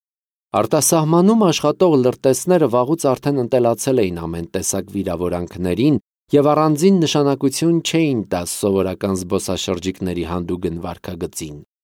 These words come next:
Բայց Մարկն անմիջապես ուշադրություն գրավեց, հենց որ հայտնի դարձավ նրա մտերմությունը Ժուլիենի հետ, որի դերը դատավարության ժամանակ համընդհանուր ուշադրության էր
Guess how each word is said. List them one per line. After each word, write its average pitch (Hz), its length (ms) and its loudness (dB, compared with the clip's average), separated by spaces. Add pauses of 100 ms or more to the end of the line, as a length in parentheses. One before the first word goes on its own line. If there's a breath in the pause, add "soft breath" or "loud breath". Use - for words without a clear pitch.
(720)
Բայց 113 240 0
Մարկն 160 480 2
անմիջապես 135 640 0
ուշադրություն 110 720 0
գրավեց, 151 540 2 (320)
հենց 165 240 2
որ 185 220 2
հայտնի 120 380 -2
դարձավ 110 500 -2
նրա 95 260 -2
մտերմությունը 107 880 0
Ժուլիենի 87 720 -4
հետ, 143 340 0 (320)
որի 101 200 2
դերը 139 300 2
դատավարության 104 920 0
ժամանակ 117 540 0
համընդհանուր 104 640 -2
ուշադրության 101 720 -4
էր 76 140 -12